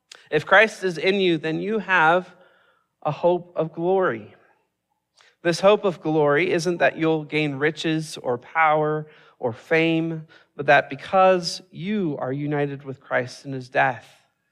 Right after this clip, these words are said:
you are also united with him in his resurrection and eternal glory. This eternal glory is beyond anything that this world could offer.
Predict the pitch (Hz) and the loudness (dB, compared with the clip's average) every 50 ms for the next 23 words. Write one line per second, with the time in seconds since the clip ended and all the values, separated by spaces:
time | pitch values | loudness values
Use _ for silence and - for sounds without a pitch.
0 | _ _ _ _ _ _ _ _ _ - 135 131 131 113 76 143 170 190 185 185 | _ _ _ _ _ _ _ _ _ -8 -2 0 0 2 4 4 4 4 2 0
1 | - 127 120 117 123 127 127 131 127 127 127 123 123 135 131 127 - - 131 120 | -6 -8 -8 -10 -10 -8 -6 -4 -4 -2 -4 -4 -6 -6 -10 -8 -8 -10 -8 -8
2 | 120 123 131 - - 123 120 135 123 120 120 135 139 151 156 139 139 135 139 147 | -8 -10 -12 -12 -10 -10 -8 -8 -8 -4 2 4 4 4 4 2 0 2 2 2
3 | 151 - - - 127 123 127 131 131 - _ _ _ _ _ _ _ _ _ - | 0 -2 -6 -10 -10 -10 -10 -12 -12 -14 _ _ _ _ _ _ _ _ _ -10
4 | 127 127 131 123 120 - - 165 165 160 151 143 131 131 127 131 139 143 135 120 | -8 -8 -8 -8 -10 -8 -6 -4 -4 -2 -2 -4 -4 -4 -4 -4 -2 -2 -2 -4
5 | 104 90 92 - _ _ _ _ _ _ _ _ _ _ _ _ _ _ _ _ | -6 -8 -14 -20 _ _ _ _ _ _ _ _ _ _ _ _ _ _ _ _
6 | _ _ _ _ _ _ - 160 160 156 - - 135 127 - - - 185 190 180 | _ _ _ _ _ _ 0 0 0 0 -2 -6 -8 -8 -8 -4 -2 0 0 0
7 | 175 160 147 143 156 170 170 175 165 156 151 151 - - 143 135 131 - - - | 0 -2 -2 -2 0 2 4 4 4 2 0 -2 -4 -2 -4 -4 -4 -8 -14 -20
8 | - _ _ - 147 160 165 160 165 165 165 - - 165 175 185 175 165 165 160 | -20 _ _ -2 2 4 4 4 4 2 2 0 0 0 2 2 0 0 -2 -4
9 | 147 139 135 135 139 - - 135 131 - - 143 139 135 135 135 - 135 - - | -4 -4 -4 -6 -8 -8 -10 -10 -10 -10 -6 -4 -4 -4 -4 -4 -8 -6 -2 0
10 | 123 123 117 110 - 120 113 104 _ | 0 0 -2 -4 -10 -18 -20 -20 _